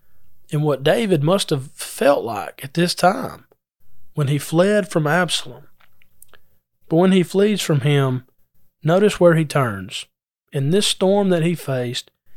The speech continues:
he turned to God. And so now let's look at an outline. Let's take a, a closer look at this psalm together. Notice in the first place, when we notice the trouble and the complaint. The trouble and the complaint, verses one and two.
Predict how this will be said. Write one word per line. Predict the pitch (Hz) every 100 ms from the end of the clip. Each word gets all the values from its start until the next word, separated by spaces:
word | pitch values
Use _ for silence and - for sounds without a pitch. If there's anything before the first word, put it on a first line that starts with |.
| - - - -
he | 139
turned | - 135 123
to | 117
God. | 110 85 85 - - - _ - - - - -
And | 160
so | 170
now | 202 226
let's | 208 -
look | 202
at | 185
an | 156
outline. | 156 147 139 139
Let's | 156 -
take | 190
a, | 160 151
a | -
closer | - 180 175 156
look | 139 135 113 - - - _ _ -
at | 139
this | 135
psalm | - 139 131
together. | 127 117 120 101 - - - - - - _ - - - - - - - - - -
Notice | - 220 - -
in | 175
the | 160
first | - 196 -
place, | 165 143 -
when | 147
we |
notice | 147 180 185 151
the | -
trouble | - - 196 202 214 214 - - - - _ _ -
and | 151 147
the |
complaint. | 139 135 - 131 95 76 - - _ _ _ -
The | 147
trouble | - 185 196 208
and | 175 160
the |
complaint, | 147 143 - 139 117
verses | 139 135 127
one | 139 135
and | 127 123
two. | 107 95